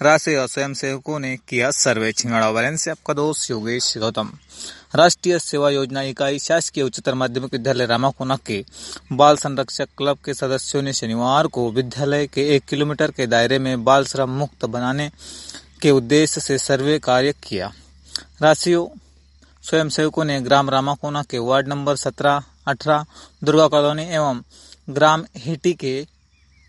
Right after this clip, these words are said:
घरों का सर्वे कर ज़ीरो से चौदह वर्ष तक के बच्चों के बाल श्रम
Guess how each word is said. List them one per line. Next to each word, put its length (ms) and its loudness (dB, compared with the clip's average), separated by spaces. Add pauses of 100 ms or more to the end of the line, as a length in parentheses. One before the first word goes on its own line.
(120)
घरों 280 4
का 200 2
सर्वे 340 -2
कर 320 -2
ज़ीरो 320 0
से 180 -2
चौदह 280 2
वर्ष 240 4
तक 240 -4
के 100 0
बच्चों 520 2 (420)
के 220 2 (400)
बाल 240 6
श्रम 340 -2